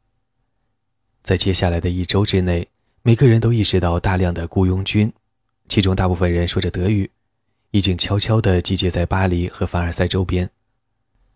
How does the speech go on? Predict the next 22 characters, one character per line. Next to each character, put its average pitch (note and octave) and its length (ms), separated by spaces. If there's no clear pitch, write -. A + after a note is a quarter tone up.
紧 B2 160
接 C#3 140
着 F#2 220
在 G2 120
七 - 200
月 F#2+ 120
十 F#2 200
一 G#2+ 120
日， G2+ 260
一 A2 120
个 G#2+ 80
令 G#2+ 160
人 G2 140
恐 F2 240
惧 G2+ 140
的 F2+ 80
消 G#2+ 220
息 F2 260
扩 - 180
散 F#2 160
开 - 160
来： F2 220